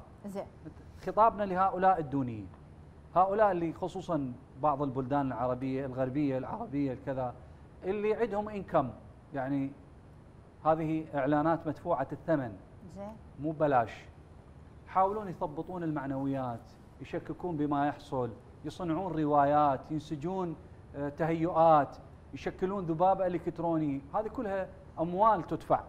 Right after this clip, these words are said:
Speaker 1: طيب.
Speaker 2: ليش؟ لأنه لو مركزين على ما يحصل في داخل الكيان الصهيوني، مطارات عطلت، ميناء
Speaker 1: طائرات
Speaker 2: إيلايت
Speaker 1: تح-، تحترق، صحيح؟
Speaker 2: تحت النار.
Speaker 1: صحيح.
Speaker 2: الطائرات الكيان الصهيوني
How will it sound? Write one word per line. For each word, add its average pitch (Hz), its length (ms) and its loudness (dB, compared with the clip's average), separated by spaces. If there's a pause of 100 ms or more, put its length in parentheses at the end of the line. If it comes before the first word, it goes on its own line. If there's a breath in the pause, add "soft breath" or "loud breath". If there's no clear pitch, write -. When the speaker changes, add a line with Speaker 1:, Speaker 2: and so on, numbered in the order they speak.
(120)
Speaker 1:
طيب. 202 140 0 (160)
Speaker 2:
ليش؟ 208 500 2 (300)
لأنه 190 440 -2
لو 190 160 0
مركزين 196 640 -2
على 170 300 4
ما 170 180 4
يحصل 151 540 2 (1000)
في 135 120 -4
داخل 226 320 4
الكيان 190 520 0
الصهيوني، 131 600 -4
مطارات 143 640 0
عطلت، 151 640 -4 (280)
ميناء 156 480 2
Speaker 1:
طائرات 208 200 -2
Speaker 2:
إيلايت 165 520 6
Speaker 1:
تح-، - 340 -16
تحترق، - 480 -6
صحيح؟ - 240 2
Speaker 2:
تحت 302 140 -2
النار. 185 460 4 (260)
Speaker 1:
صحيح. 202 200 -6
Speaker 2:
الطائرات 175 680 8
الكيان 175 480 0
الصهيوني 185 760 -2